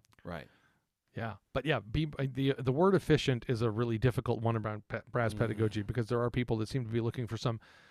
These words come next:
Speaker 2: magic formula, but th-, uh, we haven't really figured out a way to figure out how hard any one person is actually working and if that's universal across all players. So
Speaker 1: Right.
Speaker 2: to say that being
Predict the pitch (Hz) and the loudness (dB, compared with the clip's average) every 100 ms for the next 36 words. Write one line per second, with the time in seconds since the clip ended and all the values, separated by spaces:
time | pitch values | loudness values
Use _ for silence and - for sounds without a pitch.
0 | - - - 135 139 117 - 185 226 170 | -20 -20 -2 0 2 0 0 4 4 4
1 | 113 104 123 _ 139 - 135 - 143 120 | 2 0 -2 _ -2 -2 -8 0 0 4
2 | 180 185 127 147 135 143 120 117 117 113 | 2 2 2 2 2 2 2 2 2 4
3 | 127 120 117 139 127 120 120 123 123 123 | 2 2 0 0 2 2 4 2 6 6
4 | 123 131 120 120 131 127 120 135 107 113 | 6 4 4 4 4 2 2 0 0 0
5 | 120 113 104 117 180 - 123 - 214 262 | -2 -2 0 4 4 4 -2 0 2 4
6 | 131 143 - - - _ 180 190 - 185 | 2 -2 -8 -20 -20 _ 4 4 6 4
7 | 160 117 143 139 110 127 143 123 127 135 | 4 2 0 2 2 2 2 2 2 0
8 | 117 135 113 - - - 156 226 - - | 2 2 0 0 2 2 2 -2 -6 -14
9 | - - - 147 110 107 127 - 160 135 | -18 -6 2 4 4 0 2 2 2 2
10 | 131 120 - _ _ _ 139 139 | 0 -2 -6 _ _ _ -2 0